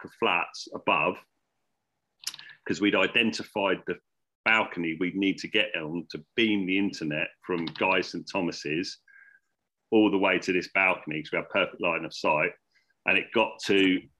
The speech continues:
and we, we, we hadn't heard anything, and it got to about three days before, and <laughs> everyone's going, this, you know, they had a quite famous band that were gonna be performing, and it was like, "Well, what are we gonna do? What are we gonna <laughs> do?" And I was like,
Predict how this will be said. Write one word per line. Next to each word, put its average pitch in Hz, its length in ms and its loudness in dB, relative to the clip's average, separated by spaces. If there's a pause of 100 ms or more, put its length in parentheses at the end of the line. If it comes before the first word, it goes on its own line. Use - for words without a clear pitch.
(180)
and 98 100 -4
we, 101 120 -2
we, 98 240 -4 (600)
we 90 80 -4
hadn't 107 260 0
heard 95 280 2
anything, 87 640 -2
and 85 100 -4
it - 100 -8
got - 220 -2
to - 140 -6
about 87 340 -4
three 104 220 4
days 90 260 2
before, 82 540 0
and 82 180 -6 (420)
<laughs> - 400 -14
everyone's 175 360 4
going, 127 260 2 (340)
this, 110 280 2
you 113 160 4
know, 95 100 4
they 95 80 2
had 104 200 2
a 98 40 2
quite - 320 -2
famous 92 340 0
band 110 380 4
that - 80 -4
were 90 60 -8
gonna 92 120 -4
be 85 120 -2
performing, 110 800 4
and 101 80 2
it - 140 -4
was 98 160 -4
like, 92 200 2
"Well, 98 140 0
what 104 140 0
are - 20 -2
we 92 100 -4
gonna 92 200 -2
do? 139 260 2
What 104 140 -2
are - 20 -18
we - 80 -10
gonna 101 160 -2 (100)
<laughs> - 100 -6
do?" 151 260 4
And 147 120 2
I - 40 -2
was - 220 -12
like, - 500 -8